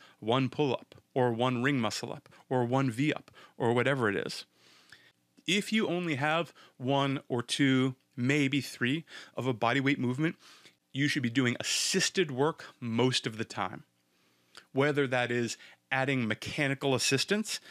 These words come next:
a band or a gravitron or some other version of that, or you doing a more accessible version of the skill. Instead of doing toes to bar,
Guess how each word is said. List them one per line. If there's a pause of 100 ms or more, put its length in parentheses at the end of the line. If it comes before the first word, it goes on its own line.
(240)
a
band
or
a
gravitron
or
some
other
version
of
that, (560)
or (440)
you
doing
a (180)
more
accessible
version
of
the
skill. (580)
Instead
of
doing
toes
to
bar,